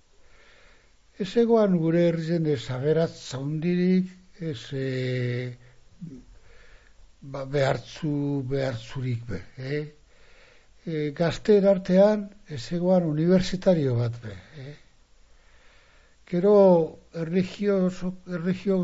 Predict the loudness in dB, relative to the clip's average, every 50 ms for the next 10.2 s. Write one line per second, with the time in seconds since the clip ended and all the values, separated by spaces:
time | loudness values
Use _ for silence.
0 | -4 -6 -8 -6 -4 -4 -4 -4 -2 0 2 4 6 6 6 4 2 0 -4 -6
1 | -10 -14 _ _ _ -10 -8 -8 -4 -4 -6 -4 -2 0 2 4 4 4 4 2
2 | -2 -8 -6 0 2 2 4 2 0 -4 -8 -10 -12 -12 -14 -14 -14 -14 -12 -8
3 | -6 -4 0 0 0 0 0 -2 -2 -4 -4 -4 -8 -12 -10 -10 -10 -10 -10 -10
4 | -12 -12 -12 -16 -20 -20 -20 _ _ _ _ -20 -20 -20 -20 -20 -20 -20 -20 _
5 | _ -14 -10 -10 -6 -6 -6 -6 -6 -4 2 6 8 8 8 8 6 2 4 8
6 | 8 10 10 10 8 8 6 2 0 -4 -10 -18 _ _ _ -20 -20 -20 -20 _
7 | _ _ _ _ _ -10 -10 -10 -2 4 6 6 6 4 2 0 2 2 4 2
8 | 2 2 2 0 0 2 2 2 2 2 0 -2 -2 -2 0 0 0 -2 -2 -2
9 | 0 0 0 0 -2 -2 -4 -6 -6 -4 -2 -2 0 -2 -4 -4 -2 0 0 0
10 | -2 -6 -14 -20